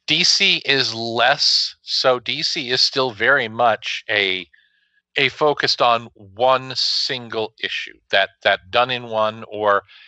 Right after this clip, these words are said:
even if it's part of a storyline like this issue, you pick it up in media res, you go through, you get to the end. It has a cliffhanger,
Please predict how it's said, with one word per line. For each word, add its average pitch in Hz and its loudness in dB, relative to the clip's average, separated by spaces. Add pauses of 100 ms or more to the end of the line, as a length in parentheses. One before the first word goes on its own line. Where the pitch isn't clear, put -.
(200)
even 143 4
if 131 0
it's 123 -8
part 131 2
of 120 -10
a 117 -8
storyline 120 0
like 104 0
this 123 -2
issue, 127 -4 (640)
you 120 -2
pick 143 0
it 117 4
up 117 2
in 113 -8
media 107 0
res, 113 2 (100)
you 95 -12
go 107 0
through, 123 -4
you 110 -2
get 101 -2
to - -12
the 104 0
end. 107 2
It 98 -6
has 170 0
a 156 -4
cliffhanger, 92 -8